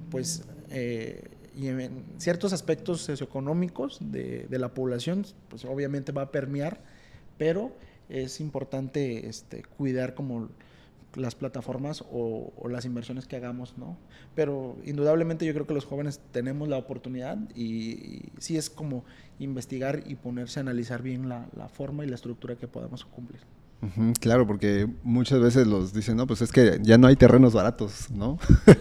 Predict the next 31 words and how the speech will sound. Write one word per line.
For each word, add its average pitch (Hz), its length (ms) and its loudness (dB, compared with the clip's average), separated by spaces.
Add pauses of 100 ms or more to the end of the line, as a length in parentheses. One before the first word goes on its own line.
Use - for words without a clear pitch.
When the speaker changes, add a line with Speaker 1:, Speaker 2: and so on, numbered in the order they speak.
(100)
Speaker 1:
Sí, - 0 - (400)
sí, 147 100 -4
sí. - 100 -6
Speaker 2:
<laughs> 113 60 2
Y, 113 440 8
y 104 40 6
real, 123 320 6
o 104 60 4
sea, 110 240 6
yo 110 200 8
creo 123 140 2
que 127 80 2
antes 123 280 2
todavía 117 260 10
podías 113 380 2
comprarte 107 280 -4
un 120 60 0
terreno 107 380 4
con 92 240 -4
cuarenta, 92 420 -2
sesenta 90 320 -8
mil 95 140 -6
pesos, 98 360 -6
¿no? 101 140 -6
Ochenta 98 280 -8
mil 95 100 -4
pesos. 98 280 -4 (460)
Pero 107 220 2
hoy 131 180 4
en 135 140 4
día, 131 400 4